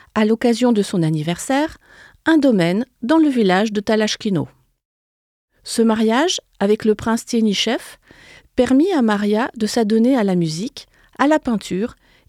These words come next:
et au travail de l'émail. Il régnait à Talachkino une atmosphère propice à la création qui attirait les artistes les plus éminents. De nombreux peintres et musiciens venaient y chercher l'inspiration au cœur de la nature.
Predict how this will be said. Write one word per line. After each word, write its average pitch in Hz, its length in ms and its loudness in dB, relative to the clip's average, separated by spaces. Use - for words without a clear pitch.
et 285 100 4
au 269 80 2
travail 196 420 -2
de 214 120 0
l'émail. 156 480 -2
Il 226 160 2
régnait 262 360 2
à 208 100 0
Talachkino 208 840 -2
une 220 140 2
atmosphère 220 540 0
propice 285 480 -2
à 262 60 -2
la 202 140 -2
création 190 580 -4
qui - 160 -2
attirait 285 480 2
les 233 180 2
artistes 240 440 -4
les 202 160 0
plus 214 260 -4
éminents. 233 400 2
De 202 120 0
nombreux 190 360 2
peintres 190 580 -4
et 202 80 2
musiciens 180 680 -2
venaient 214 400 2
y 226 100 0
chercher 214 420 -2
l'inspiration 202 800 -4
au 240 100 2
cœur 285 300 0
de 262 80 2
la 233 120 0
nature. 185 580 -6